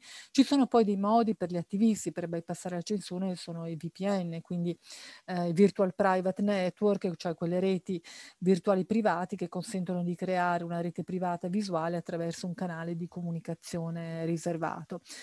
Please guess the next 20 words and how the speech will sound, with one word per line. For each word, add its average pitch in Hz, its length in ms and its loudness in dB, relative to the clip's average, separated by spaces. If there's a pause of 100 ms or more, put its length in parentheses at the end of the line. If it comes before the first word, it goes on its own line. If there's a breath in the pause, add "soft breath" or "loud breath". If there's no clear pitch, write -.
(120 loud breath)
Ecco, 214 260 2
sono 208 300 4
molto, 220 420 6
molto 185 260 -2
utilizzati. 220 880 0 (360 loud breath)
Eh, 185 180 0
l'escamotage 214 960 4
in 175 140 -6
paesi 185 500 -2
come 185 380 -2 (160 soft breath)
l'Arabia 185 340 0
Saudita, 175 880 -2 (800 soft breath)
come 190 240 0
la 202 100 4
Siria, 196 480 0
è 185 80 -2
quello 180 320 -2
di, 175 320 -4
eh, 170 280 -6
attaccarsi 180 1120 -4